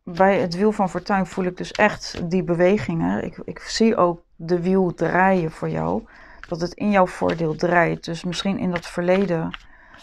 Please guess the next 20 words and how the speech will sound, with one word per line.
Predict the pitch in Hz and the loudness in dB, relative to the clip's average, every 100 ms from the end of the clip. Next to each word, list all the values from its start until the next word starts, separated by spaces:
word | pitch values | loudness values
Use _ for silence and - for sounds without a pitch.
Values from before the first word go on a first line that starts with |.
| - | -8
dat | 180 | -2
er | 185 | 0
mensen | 185 190 147 | 0 0 0
op | 170 | 0
jouw | 170 | 0
pad | 170 190 190 | 0 -4 -2
waren | 180 170 170 165 | 0 0 0 -2
die | 170 175 170 165 | -2 -2 -2 -2
jou | 170 170 170 | 0 2 2
aan | - 170 | 0 -2
het | 170 | 0
hinderen | 175 254 262 214 170 | 4 6 6 4 2
waren | 165 165 156 165 247 285 _ - - _ _ _ _ _ _ _ _ - - - _ - - _ _ - - - _ - - | 0 -2 -2 -2 -4 -4 _ -20 -20 _ _ _ _ _ _ _ _ -20 -20 -20 _ -20 -20 _ _ -20 -20 -20 _ -14 -4
om, | 180 180 180 180 - | 0 0 0 -2 -4
eh, | - 180 175 175 | -6 -4 -2 -2
je | 180 185 _ | -2 -4 _
pad | 220 208 | -4 -4
verder | - 226 202 208 | 0 2 2 2
te | 202 | -2
bewandelen. | 185 185 190 165 156 160 | -2 2 2 0 -2 -6